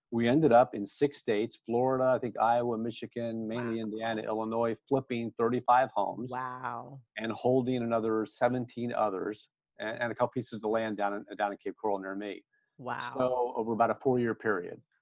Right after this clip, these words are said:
Speaker 2: That's
Speaker 1: And
Speaker 2: amazing. From someone
Speaker 1: Yeah.
Speaker 2: who had no knowledge or no
Speaker 1: No
Speaker 2: skills.
Speaker 1: knowledge. No knowledge.
Speaker 2: That is
Speaker 1: No
Speaker 2: amazing.
Speaker 1: knowledge.
Speaker 2: Mm-hmm.
Speaker 1: And, um, you know, it was a great learning experience. It was a great learning experience.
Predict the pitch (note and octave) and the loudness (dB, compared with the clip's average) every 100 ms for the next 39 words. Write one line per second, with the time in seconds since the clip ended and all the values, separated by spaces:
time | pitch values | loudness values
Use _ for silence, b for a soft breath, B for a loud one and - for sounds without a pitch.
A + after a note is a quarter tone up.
0 | _ F3 G3+ - F3+ D3+ D#3+ D#3 D3 G#3+ | _ 0 0 0 -4 -2 -2 -4 -4 -2
1 | F#3+ - B3+ C4 B3+ A3+ A#3+ A#3+ F#3 G3+ | -2 4 4 4 4 4 4 4 4 2
2 | A3 C4+ G3 F3+ F3+ F3+ F3+ F3 E3+ B2 | 2 6 6 6 4 2 -2 -2 -2 4
3 | C3 C3 A2+ F#2+ F#2 - - _ _ - | 6 8 8 6 4 -6 -16 _ _ -4
4 | A2+ A#2 G#2 F#2+ F2+ D#3+ C#3+ - C#3+ A#2 | 0 2 4 4 4 2 0 -6 -4 -2
5 | G#2+ F#2+ F2+ C3 - _ D3 D#3 D#3 D#3+ | 2 2 0 -4 -16 _ -14 -12 -10 -8
6 | F3+ - A2+ A2+ A2 G#2 A2+ A2+ A2 A2 | -8 -6 -4 -2 -2 0 2 2 0 -2
7 | A2 - D3+ C3+ A#2 G#2+ G#2 A#2 B2 C#3 | -4 0 2 4 4 0 0 2 4 4
8 | C3 C3+ C3+ C3+ - D3 E3+ F2+ - - | 4 2 2 0 2 2 2 -2 -8 -6
9 | A2 G2 B2+ C3 C3+ D3 D3+ C#3+ G3+ G3+ | -6 -2 -2 0 0 0 -2 -4 -2 -2
10 | G3 - | -2 -8